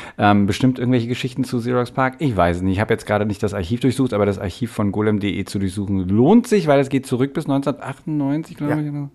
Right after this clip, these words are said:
Speaker 1: Ja.
Speaker 2: Neunundneunzig, ja.
Speaker 1: Also bestimmt noch ein paar tolle Nachrichten über neue
Speaker 2: Was,
Speaker 1: Kopierer
Speaker 2: was ich
Speaker 1: von
Speaker 2: mir noch
Speaker 1: Xerox
Speaker 2: gefra-, was
Speaker 1: drin.
Speaker 2: ich mir noch gefragt habe, ist, ob wir in, in, in dreißig oder ob die Menschheit in dreißig, vierzig Jahren, so wie wir jetzt über das Park reden,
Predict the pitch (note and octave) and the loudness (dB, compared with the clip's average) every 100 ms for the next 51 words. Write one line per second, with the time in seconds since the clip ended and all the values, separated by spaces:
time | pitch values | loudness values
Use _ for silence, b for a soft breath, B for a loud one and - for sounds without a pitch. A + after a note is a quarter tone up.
0 | - - A#2 A#2+ B2 - - - G#2 G2+ | -12 -10 -10 -8 -10 -12 -14 -6 -4 -2
1 | A2+ B2+ A#2+ A2 G#2+ - A2+ A#2 A2 G#2+ | 4 6 6 4 2 2 4 4 4 2
2 | G#2+ A2 A#2 G#2 G#2 G2+ G#2 B2+ A2 - | 2 0 -2 0 0 2 2 2 0 0
3 | A2+ A2 E3+ G#3+ G3+ G3 G3 F3+ - D3+ | 0 0 2 2 2 0 -2 -6 -6 -4
4 | D#3 G3+ F#3+ E3+ D#3+ E3 - E3 D#3 D3+ | 0 0 0 -2 -4 -4 -2 0 0 -4
5 | D3+ C#3+ - D3 C#3 C#3 C3 B2+ C3 B2+ | -6 -8 -2 0 2 0 0 -4 -4 -6
6 | B2 B2 B2 A#2+ A2 B2+ C#3 - - B2+ | -6 -6 -6 -4 -4 -4 -8 -10 -8 -6
7 | A2+ - - - C3 A#2 D3 E3 D3 C#3+ | -6 -8 -14 -10 -6 -4 -4 -2 -4 -2
8 | C3+ A#2 C3 C#3 C3+ C#3+ C3 A#2+ B2+ C3+ | -4 -4 -4 -6 -8 -6 -4 -4 -4 -4
9 | C3 C3+ C#3 D3 C3+ - B2+ C#3+ D3+ D3 | -4 -4 -6 -4 -6 -6 -6 -4 -2 -2